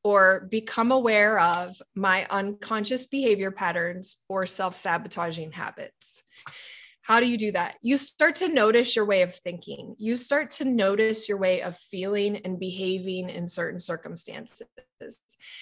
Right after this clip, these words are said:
And then when you find yourself repeating the same pattern that is negatively affecting your results in life, that's the first step,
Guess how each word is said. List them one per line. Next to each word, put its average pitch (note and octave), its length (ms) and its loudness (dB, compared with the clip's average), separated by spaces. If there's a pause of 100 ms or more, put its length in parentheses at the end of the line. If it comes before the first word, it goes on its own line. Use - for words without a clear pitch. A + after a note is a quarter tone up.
(160)
And A3+ 100 0
then A#3+ 300 2
when B3 200 4
you B3 100 0
find F4 340 2
yourself A#3 480 0 (100)
repeating A3 960 0
the G#3 140 2
same G#3 480 0 (180)
pattern G#3+ 640 2 (480)
that G#3 360 4
is G#3 340 4 (1040)
negatively C#4 720 4
affecting G#3 720 -2
your F3+ 120 -2
results F3+ 520 -2
in A#3 140 0
life, F#3+ 400 -4 (720)
that's G#3+ 400 2
the A3+ 120 0
first G3 320 0
step, - 260 -6